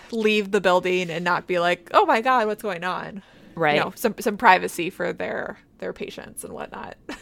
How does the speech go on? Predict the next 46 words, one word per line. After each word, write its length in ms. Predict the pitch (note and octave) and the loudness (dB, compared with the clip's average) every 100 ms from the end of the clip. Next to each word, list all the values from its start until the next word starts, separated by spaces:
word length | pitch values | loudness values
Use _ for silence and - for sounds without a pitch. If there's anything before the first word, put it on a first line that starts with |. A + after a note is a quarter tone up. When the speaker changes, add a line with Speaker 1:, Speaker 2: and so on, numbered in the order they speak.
| F4+ - F4+ - | -8 -4 -4 6
Speaker 2:
Yeah, 340 | C4 B3 A3+ | 10 12 12
and 100 | B3 | 12
I 60 | C4 | 10
think 340 | E4+ D#4+ - | 6 0 6
part 220 | - G#4+ | 10 10
of 80 | D4+ | 12
it 160 | A#3 A3 | 10 10
might 160 | G#3 | 6
have 80 | G3+ | 8
been, 260 | G#3+ G3 F#3 | 6 6 4
like, 220 | F3+ - | 2 2
with 120 | G3+ | 2
your 100 | B3 | 4
first 440 | E4 E4 - - | 4 2 -2 -2
baby, 640 | G#3 F3 F3 F#3+ G#3 A3 - - | 2 4 4 4 4 0 -6 -4
it's, 200 | G3 - - | -4 -4 -6
it's 160 | G#3 | -2
pretty 220 | - B3+ | 2 2
common 360 | A3 G#3+ G#3+ A3 | 6 8 8 8
that 160 | G#3 G3+ | 6 4
you, 340 | G3+ C4 F#3 - | 2 2 0 0
you 160 | G#3+ | 8
don't 160 | C4+ B3 | 8 10
really 220 | A#3+ A#3 | 10 10
know 240 | A3 A3+ | 8 6
when 260 | A3 G#3 G#3 | 8 4 4
you're 120 | F#3+ | 2
gonna 200 | F#3 F3+ | 4 2
go. 480 | E3+ F3 F#3 A3 C4+ | 4 6 6 6 2
Like, 240 | F#3 F3 E3+ | 2 2 4
your 160 | G3 F#3+ | 2 4
due 180 | G#3 | 4
date 240 | G3 G3 F#3 | 6 6 6
is 320 | F3+ D#3+ - - | 2 2 -8 -4
a 100 | E3+ | -4
real 260 | E3 F#3+ F3+ | 4 4 6
estimate. 540 | F3 - E3 D#3+ F3+ - _ | 4 2 -4 -2 -4 -8 _
Um, 460 | F3 E3+ D#3+ D3+ C#3+ _ _ | 0 2 2 0 -6 _ _
Speaker 1:
Yeah. 80 | - | -12
Speaker 2:
a 100 | - | -2
lot 180 | F#3 F3+ | 6 6
of 60 | F3+ | 6
times 480 | - F3+ F3+ F3+ - - - - - - - | 4 4 4 0 -10 -16 -20 -20 -20 -16 -2
women, 460 | F3+ F3+ F3+ E3 - | 2 2 2 -2 -2
you 100 | E3+ | 0
know, 340 | C3 D#3+ - | 2 0 -6